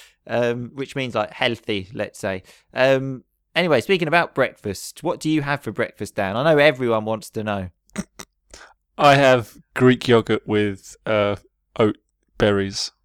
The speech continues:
Speaker 2: things, yeah.
Speaker 1: Ooh, lovely! Now, that is a nice way to start the day.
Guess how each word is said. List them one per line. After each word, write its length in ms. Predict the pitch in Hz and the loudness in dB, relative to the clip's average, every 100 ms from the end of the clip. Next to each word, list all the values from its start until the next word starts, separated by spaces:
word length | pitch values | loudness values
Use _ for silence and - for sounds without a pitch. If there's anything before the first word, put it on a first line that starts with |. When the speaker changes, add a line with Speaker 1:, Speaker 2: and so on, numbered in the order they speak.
| - | -14
Speaker 2:
things, 340 | 101 101 - 120 | -12 -12 -18 -16
yeah. 160 | 107 110 _ _ _ _ _ 220 | -18 -18 _ _ _ _ _ -14
Speaker 1:
Ooh, 640 | 247 277 233 214 98 92 - - | -10 -10 -8 -6 -4 -6 -8 -12
lovely! 720 | 117 147 202 240 196 101 90 139 | -8 -4 -4 -4 -2 -2 -4 -8
Now, 160 | 123 | -2
that 180 | 135 131 | -2 -2
is 160 | 175 170 | -4 -4
a 60 | |
nice 320 | 113 101 - | -4 -6 -6
way 100 | 104 | -6
to 140 | 92 - | -8 -10
start 300 | - 101 - | -8 -8 -8
the 60 | |
day. 360 | - 98 127 - | -10 -8 -8 -12